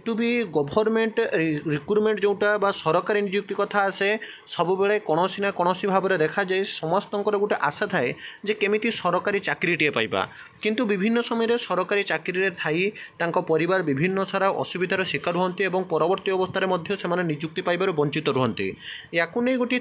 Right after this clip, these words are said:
ତିରିଶ ବର୍ଷ ହେଲା ଯେଉଁ ଲଢ଼େଇ ହେଇଥିଲା, ତାର ଆଜି ରାୟ ଆସିଛି। ଦେଖନ୍ତୁ, ହାଇକୋର୍ଟଙ୍କର ଗୁରୁତ୍ୱପୂର୍ଣ୍ଣ ବର୍ତ୍ତମାନ ସମୟରେ ରାୟ, ଯେଉଁଥିରେ କି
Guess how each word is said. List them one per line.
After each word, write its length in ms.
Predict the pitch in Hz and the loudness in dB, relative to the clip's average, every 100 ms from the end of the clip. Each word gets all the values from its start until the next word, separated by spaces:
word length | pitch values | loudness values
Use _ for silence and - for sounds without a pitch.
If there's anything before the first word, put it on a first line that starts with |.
| 247 | -2
ତିରିଶ 280 | 160 214 247 | 0 0 0
ବର୍ଷ 180 | 220 226 | 0 0
ହେଲା 160 | 233 226 | 2 2
ଯେଉଁ 160 | 208 208 | 2 2
ଲଢ଼େଇ 320 | 151 160 202 | 4 4 2
ହେଇଥିଲା, 320 | 202 190 202 208 | 0 0 -2 0
ତାର 140 | 175 175 180 | 0 2 2
ଆଜି 140 | 175 147 | 2 2
ରାୟ 140 | 147 180 | 4 2
ଆସିଛି। 240 | 175 160 170 | -2 -4 -2
ଦେଖନ୍ତୁ, 360 | 165 175 123 131 175 - - - | 0 -2 0 -2 -2 -8 -18 -6
ହାଇକୋର୍ଟଙ୍କର 680 | - 160 156 220 214 214 214 226 185 127 | -2 -2 -2 -4 -2 0 2 0 -2 -2
ଗୁରୁତ୍ୱପୂର୍ଣ୍ଣ 640 | 151 202 - 220 208 202 208 185 | 0 0 0 -2 0 0 2 0
ବର୍ତ୍ତମାନ 280 | 165 185 180 | 0 -2 -2
ସମୟରେ 280 | 180 175 170 | 0 2 2
ରାୟ, 220 | 120 85 90 - - - 131 | 2 0 -6 -16 -20 -10 -2
ଯେଉଁଥିରେ 320 | 208 226 | -2 0
କି 100 | 247 | -2